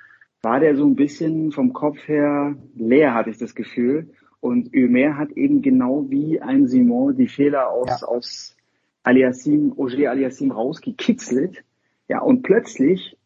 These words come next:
Speaker 1: Auger Aliassime hat dann ein bisschen stoppt, ein bisschen probiert, Humer lässt was liegen und das ganze Match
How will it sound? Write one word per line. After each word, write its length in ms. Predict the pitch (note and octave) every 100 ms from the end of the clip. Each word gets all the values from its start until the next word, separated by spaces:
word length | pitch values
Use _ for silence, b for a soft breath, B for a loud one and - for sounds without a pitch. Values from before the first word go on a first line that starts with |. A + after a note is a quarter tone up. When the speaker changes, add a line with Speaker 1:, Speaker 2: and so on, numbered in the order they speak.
| _ -
Speaker 1:
Auger 320 | C#3 C#3 F3
Aliassime 540 | E3 D#3 D3 - F#3+ F#3
hat 160 | F3
dann 140 | D#3 E3+
ein 40 |
bisschen 320 | E3+ - E3
stoppt, 320 | D3 F#3 F#3 -
ein 60 | -
bisschen 240 | E3 D3+
probiert, 540 | C#3+ C#3+ D#3+ F#3+ F#3 b b b -
Humer 300 | D3+ D#3+ E3+
lässt 220 | D#3+ -
was 180 | C3+ -
liegen 320 | E3 F3 F3
und 220 | - D3
das 240 | B2+ B2+ -
ganze 440 | C3+ C#3 - C3+
Match 500 | A#2+ A#2+ B2+ - -